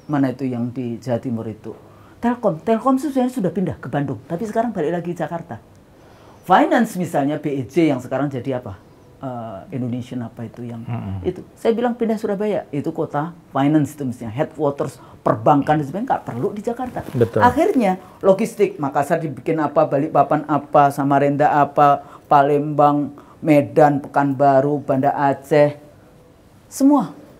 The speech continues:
Speaker 1: kota-kota
Speaker 2: Mm-mm.
Speaker 1: ini. Akhirnya orang kan, "Saya mau jadi headquarters di, di Telkom, nggak perlu ke Jakarta. Saya larinya harus
Speaker 2: Mm-mm.
Speaker 1: ke Bandung, saya harus ke Cirebon, saya harus,"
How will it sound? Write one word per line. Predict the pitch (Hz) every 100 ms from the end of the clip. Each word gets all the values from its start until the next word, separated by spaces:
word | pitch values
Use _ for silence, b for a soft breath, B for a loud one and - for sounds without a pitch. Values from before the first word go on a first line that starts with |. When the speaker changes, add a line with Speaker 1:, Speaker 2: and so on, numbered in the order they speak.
| -
Speaker 1:
kota-kota | 190 160 180 - 151
Speaker 2:
Mm-mm. |
Speaker 1:
ini. | 135 143
Akhirnya | 135 151 143 233 -
orang | 160 196 226
kan, | 285 262 247
"Saya | - 196
mau | 294
jadi | 247 170 165
headquarters | 139 156 - 156 139 - 170 -
di, | 151 135 - B B B B B -
di | 139 139 135 127
Telkom, | 254 226 - 175 143 160
nggak | 180 202
perlu | 254
ke | 262
Jakarta. | 254 277 285 190 196 - - -
Saya | - 208 269 -
larinya | 180 165 - 233 269
harus | 127 123
Speaker 2:
Mm-mm. | 107
Speaker 1:
ke | 98 254 _ _ _ -
Bandung, | 254 233 196 196
saya | - 120 165
harus | 202 190 -
ke | 214 208
Cirebon, | 208 208 208 196 175
saya | 170 113 -
harus," | 165 -